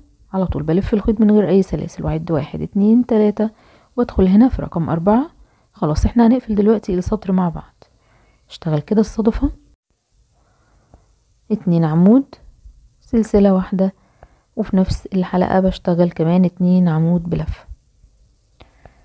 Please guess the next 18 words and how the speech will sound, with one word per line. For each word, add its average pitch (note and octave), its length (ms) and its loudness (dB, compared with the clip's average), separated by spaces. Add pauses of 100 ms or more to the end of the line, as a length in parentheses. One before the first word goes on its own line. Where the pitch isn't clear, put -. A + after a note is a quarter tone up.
(840)
ادي E3 220 0
العمود E3+ 360 0
التاني، F3 340 -6 (1120)
وبس D#3+ 360 -4
كده G3+ 320 0 (380)
وصلنا G3 440 2
هنا. C#4 180 2 (380)
لازم G3 260 0
يبقى - 120 -8
معايا F#3 200 0
طبعًا G3+ 260 0
في G#3+ 120 -2
النهاية G#3 440 2
تلاتة G3 400 -2
سلسلة G#3 420 -2
لما G#3 280 4
هنوصل G3 380 2
لنهاية F3 300 2